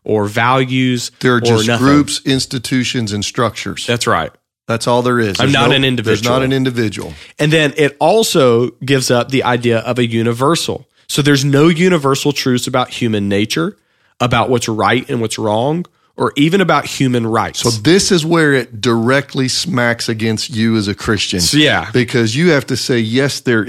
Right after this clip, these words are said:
Speaker 2: 'cause we believe the Bible is a source of absolute moral truth.
Speaker 1: That's right.
Speaker 2: Not a source of truth. It is the source of ab-, what God says is right is right. What God says is wrong is wrong. And it doesn't matter what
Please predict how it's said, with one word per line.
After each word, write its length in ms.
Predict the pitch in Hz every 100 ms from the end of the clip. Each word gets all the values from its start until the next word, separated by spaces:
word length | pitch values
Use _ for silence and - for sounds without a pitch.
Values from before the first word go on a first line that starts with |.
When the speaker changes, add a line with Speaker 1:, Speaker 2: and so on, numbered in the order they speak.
| 117
Speaker 2:
'cause 180 | 120
we 220 | 110 151 226
believe 320 | 180 135 123
the 100 | 107
Bible 460 | 98 123 139 127
is 120 | 120 104
a 60 | 101
source 400 | - 117 117 117
of 180 | 98 - _ 131 143
absolute 720 | 117 - 139 123 120 107 - - -
moral 320 | 113 113 98
truth. 400 | - 87 78 -
Speaker 1:
That's 240 | 127 117 117
right. 260 | 107 87
Speaker 2:
Not 300 | 123 156 - 147
a 140 | 180
source 420 | 165 147 117 104
of 160 | 101 92
truth. 400 | - 101 90 - _ _ _ -
It 140 | 156
is 180 | 165 131
the 120 | 117
source 380 | 107 127 117 107
of 160 | 98 - _ -
ab-, 200 | 139 -
what 320 | 117 101 107
God 380 | 143 151 170 165
says 320 | - 151 131
is 120 | 113
right 360 | 107 123 127 135
is 160 | 110 98
right. 320 | 113 113 117
What 160 | 95 98
God 300 | 123 127 123
says 260 | 127 113
is 100 | 101
wrong 360 | 95 104 107 104
is 200 | 98 87
wrong. 460 | 101 117 127 117 -
And 120 | 101
it 120 | 127
doesn't 280 | 170 123 101
matter 280 | 117 113 101
what 200 | 87 -